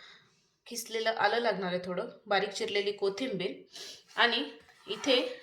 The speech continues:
जेवढं आपण पाऊण कप बाजरीचं पीठ घेतलं होतं, तर पाऊण कपच इथे किसलेला मुळा घेतलेला आहे मी.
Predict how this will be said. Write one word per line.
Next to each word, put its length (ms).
जेवढं 300
आपण 400
पाऊण 420
कप 320
बाजरीचं 440
पीठ 180
घेतलं 300
होतं, 260
तर 80
पाऊण 380
कपच 380
इथे 300
किसलेला 440
मुळा 380
घेतलेला 400
आहे 200
मी. 220